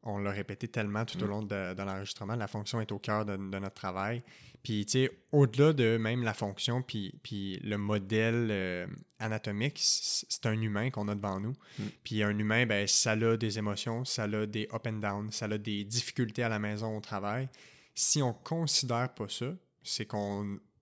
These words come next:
Speaker 1: on élimine une partie qui est pertinente à notre intervention.
Speaker 2: Ouais.
Speaker 1: Ce serait quoi ton, euh, mot de la fin que t'aimerais dire, euh,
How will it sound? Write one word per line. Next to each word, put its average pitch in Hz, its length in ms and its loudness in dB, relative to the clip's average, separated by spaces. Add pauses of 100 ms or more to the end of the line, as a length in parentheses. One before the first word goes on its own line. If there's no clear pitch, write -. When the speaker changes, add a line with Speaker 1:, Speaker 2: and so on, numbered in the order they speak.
(120)
Speaker 1:
on 117 180 0
élimine 120 540 0
une 110 160 -6
partie - 560 0
qui 123 120 -4
est 110 40 -8
pertinente 107 680 -6 (140)
à 110 60 -6
notre 98 200 -8
intervention. 95 480 -12 (280)
Speaker 2:
Ouais. 104 140 -4 (1120)
Speaker 1:
Ce 113 140 2
serait 117 140 2
quoi 131 120 4
ton, 107 340 0
euh, 98 300 0 (160)
mot 123 180 2
de 117 60 0
la 110 120 4
fin 123 240 0
que 117 80 -4
t'aimerais 104 340 -2
dire, 113 320 0
euh, 95 360 -2